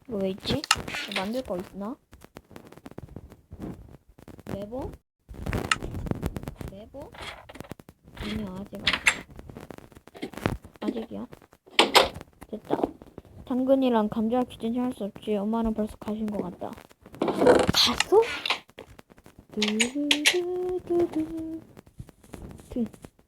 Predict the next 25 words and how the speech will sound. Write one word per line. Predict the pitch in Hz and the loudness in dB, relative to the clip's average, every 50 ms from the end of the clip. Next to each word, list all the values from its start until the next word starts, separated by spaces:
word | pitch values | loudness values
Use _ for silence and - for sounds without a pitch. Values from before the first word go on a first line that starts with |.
| _ - - - - - - - - - - - - - - - - - - - - - - - - - - - | _ -10 -8 -8 -12 -16 -16 -18 -20 -20 -20 -18 -12 -12 -10 -10 -10 -12 -10 -10 -8 -8 -8 -10 -10 -12 -10 -2
꼭 | - 320 320 320 302 | 0 2 4 4 2
읽어주세요. | 277 277 269 262 254 226 220 208 214 220 208 175 - - - - - - - - - - - | 2 2 0 0 0 0 2 2 4 4 2 0 -2 -6 -14 -18 -18 -16 -14 -12 -12 -8 -6
그러면 | - - 254 262 262 262 254 | -6 -4 -4 -4 -2 -2 -2
켜진 | - 302 285 269 269 269 | 0 2 2 4 4 6
시야는 | 277 - 285 277 262 240 | 8 8 8 8 8 6
보통, | 233 240 - - - 247 247 247 - | 4 2 -2 2 4 6 6 6 8
아니, | - 185 196 175 | 8 8 10 10
나 | 185 190 202 | 10 10 10
시야 | - - 262 240 | 10 10 8 8
보통 | - - - - 214 202 180 | 8 4 0 0 2 2 2
못해. | 156 175 - - 190 185 - - _ _ - - - - - _ | 2 0 0 0 0 0 0 -2 _ _ -20 -20 -20 -20 -6 _
난이도는 | - 214 233 247 240 240 233 | 6 6 6 8 6 6 6
평화로워. | 240 285 262 262 247 220 196 180 | 6 4 4 6 8 8 8 6
모든 | 190 220 240 254 262 277 277 | 8 8 8 8 8 8 10
것을 | 269 262 269 285 254 269 | 10 10 10 10 6 4
부시면 | 294 262 262 - 262 240 214 | 4 2 2 4 6 8 8
안 | 196 196 202 | 8 8 10
돼요. | - 214 202 196 202 | 10 12 12 12 12
하지만 | 226 254 - - 262 254 233 220 214 220 - - - - - - - - - - - - - _ _ _ | 10 8 6 4 6 10 10 10 10 8 4 -2 -12 -18 -18 -18 -16 -14 -14 -14 -16 -16 -18 _ _ _
거미줄, | - - 214 226 240 240 240 240 226 220 | 0 4 6 8 10 10 12 12 12 12
네더렉, | 208 208 208 208 233 233 233 226 220 208 - - - - _ _ | 12 12 12 12 12 12 12 12 10 10 10 6 -2 -18 _ _
참 | - - 269 240 240 226 | 6 6 6 6 4 2
물들은 | 233 214 208 214 220 220 214 202 202 | 2 2 4 4 4 4 4 4 2
부셔도 | - - 214 214 214 202 190 - | 4 4 4 4 4 0 -2 -4
돼요. | - 175 156 139 - | -4 -4 -4 -4 -4